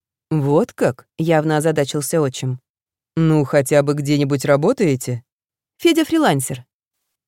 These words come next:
Я знала, как отчим относится к такого рода деятельности. Негативно. Федя сделал глоток чая и молча посмотрел на меня. Затем отодвинул чашку в сторону. "И какого же рода деятельность?"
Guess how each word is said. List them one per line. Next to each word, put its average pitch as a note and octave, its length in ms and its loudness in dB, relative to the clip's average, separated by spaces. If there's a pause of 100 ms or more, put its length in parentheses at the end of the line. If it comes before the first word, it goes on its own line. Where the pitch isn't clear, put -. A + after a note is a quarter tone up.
(140)
Я C#4+ 220 2
знала, B3+ 300 -2
как C#3 200 -4
отчим D3 260 -2
относится C#3+ 440 -4
к - 80 -14
такого C#3+ 340 0
рода D3 220 0
деятельности. C#3+ 760 -4 (480)
Негативно. G#3+ 720 -2 (560)
Федя E3 260 0
сделал D#3+ 340 2
глоток D#3 380 0
чая A#3 400 -2 (140)
и G#3 100 0
молча G3+ 380 0
посмотрел D#3+ 540 -2
на D#3 100 0
меня. D3+ 400 -2 (560)
Затем G3+ 400 -2
отодвинул F#3 500 0
чашку E3+ 400 -6
в - 60 -14
сторону. A#2 500 -6 (640)
"И E3+ 220 2
какого D3+ 460 2
же D3 120 0
рода C#3+ 240 0
деятельность?" C#3 800 -2